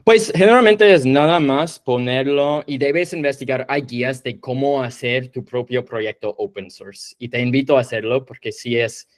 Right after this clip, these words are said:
como hay las ventajas que mencioné. Generalmente nada más tienes que agregar, em, el archivo de license,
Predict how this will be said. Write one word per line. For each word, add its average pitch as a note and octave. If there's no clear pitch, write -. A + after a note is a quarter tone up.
como C3
hay B2
las A#2+
ventajas G#2+
que G#2
mencioné. G2+
Generalmente E3
nada C#3+
más C#3
tienes B2+
que A2+
agregar, A#2+
em, G#2
el C#3
archivo C#3+
de A#2
license, A#2+